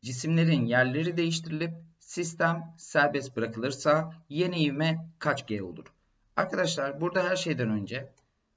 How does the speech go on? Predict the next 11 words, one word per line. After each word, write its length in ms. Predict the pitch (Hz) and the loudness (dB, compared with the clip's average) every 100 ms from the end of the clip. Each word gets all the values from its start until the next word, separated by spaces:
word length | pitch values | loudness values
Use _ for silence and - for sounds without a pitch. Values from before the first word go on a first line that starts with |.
| _ | _
biz 420 | 156 165 - - | -2 -2 -2 -2
net 200 | 156 165 | 0 0
kuvveti 380 | - 160 127 117 | 0 0 0 -2
hesaplayalım. 640 | 104 - 80 80 71 120 - - _ _ _ - | -4 -4 -6 -8 -12 -12 -16 -20 _ _ _ 2
Aşağıya 500 | 156 - 175 196 202 | 2 4 4 4 2
doğru 340 | 127 98 104 - _ _ - | 0 -2 -8 -18 _ _ -2
M 220 | 147 165 | 0 2
G'lik 500 | 165 165 190 220 - _ - | 0 0 0 -4 -10 _ -4
bir 340 | 151 175 - _ _ _ _ _ _ | -2 -2 -6 _ _ _ _ _ _
kuvvet 360 | 131 113 110 - | -4 -2 -2 -6
çekecek. 480 | 87 - 80 - | -14 -12 -12 -14